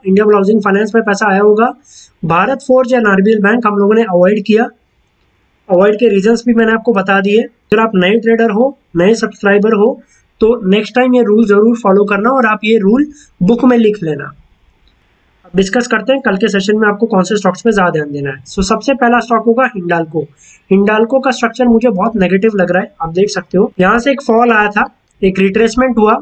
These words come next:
और वापस अभी इसने एक red candle बनाया, breakdown candle है।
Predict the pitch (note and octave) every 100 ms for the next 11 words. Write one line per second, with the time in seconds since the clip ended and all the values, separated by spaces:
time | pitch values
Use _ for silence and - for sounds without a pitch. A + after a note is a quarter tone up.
0 | - F#3+ F3+ G3 G3+ C#4 C4 B3 A#3+ C4
1 | C4 G#3 F3+ A3+ A#3 A3+ A#3 G#3+ G3+ B3
2 | A#3 F3+ G3 G3 B3 A#3+ G#3 F#3 F#3+ F3